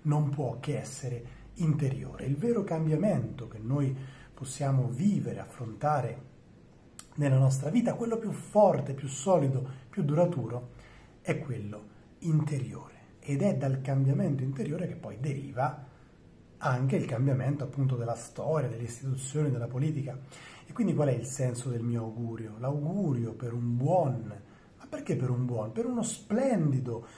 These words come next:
per uno speciale, per un meraviglioso, per un, utilizzo un termine molto caro ai filosofi e lo deformo un po' nel suo senso originario, per un sublime anno,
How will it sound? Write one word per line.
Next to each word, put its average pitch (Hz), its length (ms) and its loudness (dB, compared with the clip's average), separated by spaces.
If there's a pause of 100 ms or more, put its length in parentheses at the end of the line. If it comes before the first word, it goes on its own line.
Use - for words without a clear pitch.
(160)
per 220 160 -2
uno 240 180 2
speciale, 185 760 2
per 170 140 0
un 190 120 0
meraviglioso, 175 880 2
per 139 180 0
un, 196 240 2 (420)
utilizzo 131 360 0
un 117 140 0
termine 123 380 -2
molto 117 280 -4
caro 127 440 -2 (380)
ai 127 120 -10
filosofi 156 720 2
e 120 60 -2
lo 135 100 2
deformo 143 540 4
un 135 120 4
po' 151 160 6
nel 135 160 2
suo 139 160 -4
senso 143 360 -4
originario, 233 600 -2 (460)
per 143 140 -6
un 160 100 -2
sublime 160 840 2
anno, 107 600 -6